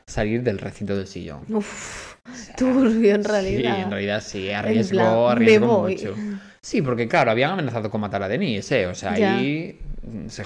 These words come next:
Speaker 1: se la jugó. Y bueno, hasta aquí parece una historia digna de ser una película de Hollywood, ¿verdad?
Speaker 2: Sí.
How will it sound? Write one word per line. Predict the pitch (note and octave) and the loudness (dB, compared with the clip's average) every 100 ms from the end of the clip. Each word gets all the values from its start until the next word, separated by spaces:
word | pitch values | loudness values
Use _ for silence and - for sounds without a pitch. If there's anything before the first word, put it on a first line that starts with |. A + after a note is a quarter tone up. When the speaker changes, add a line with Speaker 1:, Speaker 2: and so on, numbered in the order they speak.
| C3+ | -12
Speaker 1:
se | - A#2 | -8 -6
la | G2 | -6
jugó. | - G2+ G2+ A#2 F#2 - _ - _ _ _ _ _ _ - | -6 -6 -2 -2 -2 -10 _ -20 _ _ _ _ _ _ -6
Y | G#3+ | -2
bueno, | G3+ C3 C#3 C#3+ | 0 0 -2 -4
hasta | C#3 - | -6 -2
aquí | C#3 F3+ F#3 | -2 -2 0
parece | F#3 B2+ B2+ | 2 2 2
una | C3+ | 0
historia | C3 C#3+ C#3 D#3 F3+ G3 | 2 2 2 4 4 2
digna | B2 B2 C3+ C#3+ | 2 2 4 2
de | C3+ | 2
ser | C#3 C3+ | 2 2
una | E3 | 4
película | C#3 A2 A2 F#2+ | 0 -2 -2 -2
de | F#2+ | -2
Hollywood, | - D3 A2+ G#2 G2+ | 0 2 2 0 0
¿verdad? | G#2+ B2 E3 C#3 G#2+ | -2 2 4 4 2
Speaker 2:
Sí. | - G3+ F3+ | -8 -8 -8